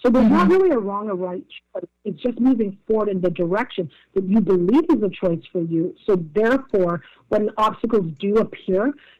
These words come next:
Speaker 1: they can be defined in that, in that moment. And we need to stop trying to live it, living in the future and living in the past. We need to be present so that way when we do collide with the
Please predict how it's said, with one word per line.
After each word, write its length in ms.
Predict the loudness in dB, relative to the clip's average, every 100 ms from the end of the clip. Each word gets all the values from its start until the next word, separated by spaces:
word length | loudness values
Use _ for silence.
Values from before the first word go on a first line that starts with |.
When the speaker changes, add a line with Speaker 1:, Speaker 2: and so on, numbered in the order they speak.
| -2
Speaker 1:
they 100 | 0
can 240 | 2 0
be 240 | 2 0 0
defined 680 | -2 -4 -2 -2 -2 -6 -2
in 140 | -2
that, 220 | 0 -4 -8 _ _ -4
in 140 | 0
that 240 | 0 -2 -2
moment. 480 | 0 0 -4 -2
And 100 | 2
we 80 | 4
need 200 | 4 4
to 140 | 2 0
stop 300 | 0 0 -2
trying 300 | -4 0 0
to 280 | 0 -2 -2 -10 -20 _ _ -2
live 380 | 2 4 4 2
it, 160 | -2
living 520 | -2 0 2 2 0 -2 -2
in 140 | 0
the 120 | 0 -2
future 520 | -4 -2 0 0 2
and 180 | 0 0
living 240 | 0 0
in 80 | 0
the 80 | -4
past. 380 | -6 -6 -6 -4
We 80 | -2
need 180 | -2
to 60 | -2
be 120 | -6
present 760 | -10 -8 -2 2 2 0 -4 -14 -20 _ -20 -20 _
so 60 | 0
that 180 | 2 2
way 100 | 2
when 160 | 2
we 80 | 0
do 200 | 0 -2
collide 400 | 2 0 0 0
with 140 | 0
the 100 | -2